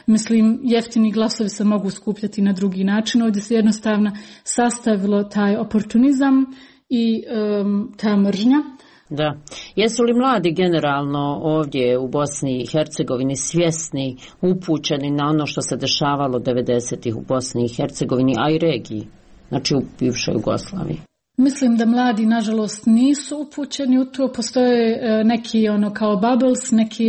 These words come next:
Speaker 1: grupe mladih koje jesu upućene, koje sve to čitaju, koje prate, zato što, hvala Bogu, imamo informacije.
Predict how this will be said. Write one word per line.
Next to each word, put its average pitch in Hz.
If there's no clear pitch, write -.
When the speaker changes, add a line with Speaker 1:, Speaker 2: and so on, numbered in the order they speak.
Speaker 1:
grupe 277
mladih 240
koje 214
jesu 269
upućene, 262
koje 220
sve 220
to 214
čitaju, 233
koje 220
prate, 247
zato 262
što, -
hvala 269
Bogu, 247
imamo 277
informacije. 208